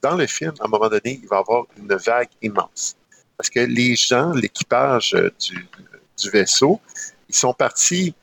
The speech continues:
sur une planète qui était, euh, qui orbitait autour d'un trou noir. Un trou noir, euh, supermassif,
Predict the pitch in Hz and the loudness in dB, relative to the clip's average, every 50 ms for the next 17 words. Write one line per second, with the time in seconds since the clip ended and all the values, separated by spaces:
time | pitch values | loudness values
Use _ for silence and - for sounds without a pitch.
0 | _ _ _ - - - - 139 151 165 160 - - 156 156 151 147 156 165 202 | _ _ _ -6 -2 0 0 2 0 -2 -2 -4 -2 0 0 2 2 2 0 0
1 | - - - - _ _ - - - 240 - - - 147 151 151 143 - - _ | -2 -8 -14 -16 _ _ -16 -2 -2 -2 0 2 2 2 2 2 0 -2 -6 _
2 | _ - - - - 104 107 - - - 151 - - - 131 - 185 185 - - | _ -10 -4 0 0 0 0 0 -2 -2 -2 -2 -2 -8 -4 -2 -2 -2 0 0
3 | 135 147 143 - - 160 165 156 151 139 123 - _ _ _ - 117 120 123 - | 0 0 0 0 2 2 2 2 2 0 -2 -4 _ _ _ -2 0 0 0 -2
4 | - - 120 110 104 101 98 92 - - - _ - _ _ _ _ - 98 98 | -4 -2 0 2 2 2 2 0 0 -4 -10 _ -20 _ _ _ _ -4 -4 -2
5 | - - - - 107 107 117 123 127 127 120 - - 92 90 92 92 90 - - | -2 -4 -4 -2 0 2 2 2 2 2 0 0 0 2 2 2 0 0 0 -2
6 | - - - 131 123 117 117 104 101 - - - - - - | -2 0 0 -2 -2 0 -2 -4 -4 -4 -6 -8 -8 -10 -12